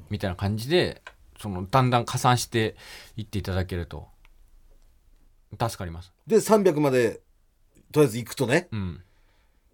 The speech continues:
Speaker 2: 千じゃなくていいのね。
Speaker 1: うん。
Speaker 2: うん。
Speaker 1: とりあえず三百で取れるかどうかっていうのを。
Speaker 2: オンエアが三百ってことか、じゃあ。
Speaker 1: まあ、そうね。
Speaker 2: 舞台上。
Speaker 1: だ、舞台も、その、もちろん、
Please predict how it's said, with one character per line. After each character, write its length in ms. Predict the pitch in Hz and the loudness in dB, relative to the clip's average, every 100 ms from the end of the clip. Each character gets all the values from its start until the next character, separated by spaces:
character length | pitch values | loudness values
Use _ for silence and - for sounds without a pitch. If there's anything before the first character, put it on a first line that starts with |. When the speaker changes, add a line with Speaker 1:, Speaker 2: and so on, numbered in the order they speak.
| _ _ _ | _ _ _
Speaker 2:
千 260 | - 214 185 | 4 4 6
じ 60 | |
ゃ 20 | 135 | 2
な 60 | |
く 40 | 123 | 0
て 60 | |
い 40 | 139 | -4
い 20 | |
の 100 | 95 | -6
ね。 120 | 117 - _ _ _ _ _ _ _ _ _ - | -10 -16 _ _ _ _ _ _ _ _ _ -8
Speaker 1:
う 40 | |
ん。 40 | 143 | -2
Speaker 2:
う 40 | |
ん。 520 | 120 87 92 87 78 - | -2 -4 -12 -14 -16 -12
Speaker 1:
と 120 | 127 | -6
り 80 | 135 | -2
あ 40 | 147 | 0
え 20 | |
ず 60 | |
三 180 | - 175 | 2 2
百 260 | 156 143 170 | 2 0 -2
で 120 | 175 | -2
取 160 | 170 151 | 0 0
れ 60 | |
る 80 | 131 | 0
か 100 | 110 | 0
ど 100 | 113 | 0
う 20 | |
か 80 | 104 | -2
っ 80 | 92 | -4
て 80 | 101 | -6
い 40 | |
う 20 | |
の 280 | 101 113 107 | -6 -4 -6
を。 160 | 82 - - | -8 -2 6
Speaker 2:
オ 80 | |
ン 180 | 269 339 | 8 10
エ 100 | 349 | 12
ア 120 | 214 | 10
が 100 | 143 | 8
三 160 | 131 143 | 2 0
百 120 | 113 | -2
っ 20 | |
て 80 | - | -6
こ 60 | 92 | -10
と 80 | 85 | -10
か、 40 | |
じ 80 | 85 | -12
ゃ 60 | |
あ。 40 | 78 - _ _ _ _ _ - | -14 -20 _ _ _ _ _ 0
Speaker 1:
ま 100 | 143 | 2
あ、 40 | |
そ 220 | 143 170 | 4 2
う 40 | 101 | 0
ね。 220 | 85 - _ - | -4 -12 _ -6
Speaker 2:
舞 140 | 147 | 0
台 220 | 254 277 247 | 4 4 2
上。 400 | 269 254 240 208 | -2 -2 0 4
Speaker 1:
だ、 100 | 214 | 4
舞 160 | 269 | 6
台 160 | 240 170 | 8 6
も、 300 | 113 110 127 | 4 -4 -4
そ 120 | 165 | -2
の、 140 | 151 | -2
も 120 | 147 147 | -2 -2
ち 80 | |
ろ 100 | 151 | -2
ん、 160 | 98 | -2